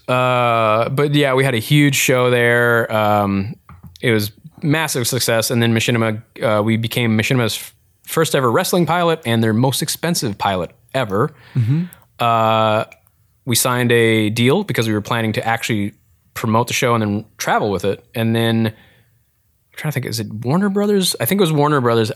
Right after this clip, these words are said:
Speaker 1: already had a stake in them, and then they bought 'em completely out after we
Speaker 2: Mm-hmm.
Speaker 1: finished the pilot. And when they bought 'em out, they gutted a lot of the divisions,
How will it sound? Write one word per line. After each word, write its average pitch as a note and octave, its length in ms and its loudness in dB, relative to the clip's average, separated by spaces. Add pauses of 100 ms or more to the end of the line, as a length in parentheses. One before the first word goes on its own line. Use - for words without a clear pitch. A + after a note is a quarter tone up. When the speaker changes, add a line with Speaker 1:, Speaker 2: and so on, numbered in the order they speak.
Speaker 1:
already C3+ 220 2
had C3 100 0
a G#2+ 40 -2
stake A#2+ 340 -2
in D#3+ 100 0
them, E3 240 0
and A#2+ 160 0
then A#2+ 120 2
they A#2 140 2
bought A2 340 0
'em A#2+ 100 -2
completely A#2+ 640 -4
out A#2+ 340 0
after C3+ 260 0
we A2 100 4
Speaker 2:
Mm-hmm. B2 60 2
Speaker 1:
finished A#2+ 200 2
the - 80 -12
pilot. A#2 400 -2 (1200)
And C3 120 0
when B2 80 2
they A#2+ 80 2
bought B2+ 220 2
'em C3 80 0
out, B2+ 340 0
they A2 500 0
gutted B2 640 0
a A2 80 0
lot G#2 500 2
of G#2+ 120 -4
the G#2 80 -2
divisions, D#3+ 720 0